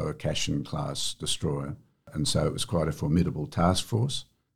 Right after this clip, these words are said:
And we went and intercepted them and then stayed in, in close company with them, monitoring them, recording whatever information we could from the ship, kept in company with them until they went into Cam Ranh Bay in Vietnam.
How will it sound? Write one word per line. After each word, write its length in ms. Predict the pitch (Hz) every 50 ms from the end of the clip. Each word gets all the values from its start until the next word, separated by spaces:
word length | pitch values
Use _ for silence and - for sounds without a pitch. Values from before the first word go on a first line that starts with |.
| _ _ -
And 280 | 73 73 71 73 73 73
we 160 | 82 82 80
went 220 | 78 78 78 - 82
and 240 | 76 76 73 - -
intercepted 680 | 92 90 87 92 - - - 85 82 - - 76 -
them 380 | - 87 90 110 123 135 - - - - - _ -
and 120 | - 76 82
then 280 | 80 76 76 80 82
stayed 420 | - - - - 82 82 85 82 82
in, 320 | 78 78 78 80 85 - - _ - -
in 160 | - 82 73 -
close 280 | - - 85 78 -
company 380 | - - 90 87 82 82 87 87
with 220 | 87 87 87 -
them, 280 | 92 87 87 87 82 80
monitoring 560 | 87 87 87 85 85 - - 87 85 82 82
them, 520 | 82 80 80 80 82 82 82 - - - - _ -
recording 600 | - - - - - 95 85 85 80 80 80 87
whatever 420 | 78 73 80 82 80 - 85 82 73
information 640 | 71 - - - 87 80 78 80 - - 85 82
we 100 | 80 82
could 280 | - - 98 98 95 -
from 180 | - - 90 85
the 100 | 82 82
ship, 320 | - - 95 92 - - _ - _ _
kept 280 | - - 98 - - -
in 160 | 80 73 76
company 440 | 73 - 90 85 82 82 82 80 80
with 160 | 80 78 -
them 340 | - 82 78 78 80 80 - -
until 440 | 76 76 71 - - 87 85 80 80
they 320 | 78 80 80 80 80 78
went 260 | 78 78 80 76 -
into 240 | 80 78 76 76 82
Cam 340 | - - - 80 78 78 78
Ranh 260 | 76 78 78 76 73
Bay 420 | 71 82 82 90 - - 117 101 - -
in 140 | 80 76 71
Vietnam. 640 | 85 80 82 - - - 104 101 101 - - -